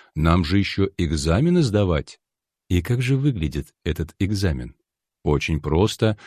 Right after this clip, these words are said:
Я вам сейчас прочитаю один из вопросов». Он заглядывает в тетрадь и произносит следующее. «Когда два тела являются эквивалентными?» Ответ. Два тела считаются эквивалентными,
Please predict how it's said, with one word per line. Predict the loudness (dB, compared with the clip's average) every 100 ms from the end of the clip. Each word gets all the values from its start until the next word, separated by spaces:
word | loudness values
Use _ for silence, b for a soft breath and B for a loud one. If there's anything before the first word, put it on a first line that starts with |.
| B -2
Я | 0 4
вам | 2
сейчас | 0 0 0 0
прочитаю | -2 0 -2 0 2 2 2
один | 0 2 2
из | 2
вопросов». | 2 2 0 0 -4 -12 _ _ _ _
Он | 0 2
заглядывает | 2 2 0 0 -4
в |
тетрадь | -2 0 0 -4 B B B
и | 0
произносит | 4 2 4 0 0 -4
следующее. | -2 0 0 -2 -2 -4 -4 B B B
«Когда | 2 4 6 4
два | 4 2
тела | 4 4 4
являются | 4 4 2 4 2 0 0 0 2
эквивалентными?» | -2 2 4 4 4 2 0 0 -2 -2 -8 _ _ _ _ _ _ _
Ответ. | 2 2 4 4 4 -2 _ _
Два | -2 0 0
тела | 2 2 2
считаются | 0 0 2 2 0 -4 _
эквивалентными, | -2 2 0 2 2 2 0 -2 0 0 -2